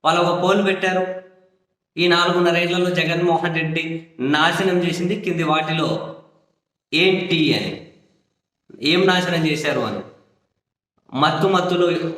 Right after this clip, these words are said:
మత్తు మత్తులో యువతను అని ఒక ఆప్షన్, అణచివేతతో దళితులను అని ఒక ఆప్షన్, పన్నులతో పేదలను అని ఒక ఆప్షన్, ఏపీ బ్రాండును అని ఒక ఆప్షన్.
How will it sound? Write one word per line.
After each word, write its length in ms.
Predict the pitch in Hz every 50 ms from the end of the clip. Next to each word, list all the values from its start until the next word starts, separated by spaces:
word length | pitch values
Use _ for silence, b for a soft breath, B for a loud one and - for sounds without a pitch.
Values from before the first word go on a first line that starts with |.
| - 139
మత్తు 340 | 139 151 160 156 156 156 202
మత్తులో 440 | 196 190 180 180 180 180 175 170 151
యువతను 400 | 143 160 156 165 165 170 170 170
అని 180 | 165 165 165
ఒక 220 | 156 151 147 151 156
ఆప్షన్, 420 | 160 165 165 165 165 196 196 196 - - - - - _ _ _ _ _ _ _ _ _ -
అణచివేతతో 760 | - 156 165 180 180 180 208 190 190 190 180 185 175 175 175 135
దళితులను 460 | 143 143 151 160 160 170 165 160 160
అని 160 | 160 156 160
ఒక 200 | 151 147 - -
ఆప్షన్, 560 | 151 160 156 156 160 - 180 180 180 180 - - - - - _ _ _ _ _ _ -
పన్నులతో 680 | 175 180 202 208 208 202 196 196 196 185 - - - -
పేదలను 460 | 160 165 165 165 180 175 170 170 175
అని 160 | 165 165 160
ఒక 200 | - 147 147 147
ఆప్షన్, 460 | 156 156 160 156 160 - 190 185 185 190 185 - - - _ _ _ _ _ -
ఏపీ 560 | 165 185 208 214 214 226 220 214 - - 143
బ్రాండును 720 | 151 156 151 156 165 175 180 180 170 170 165 165 160 160 151
అని 160 | 151 165 202
ఒక 240 | 202 185 180 - 151
ఆప్షన్. 420 | 143 147 147 - - 139 104 -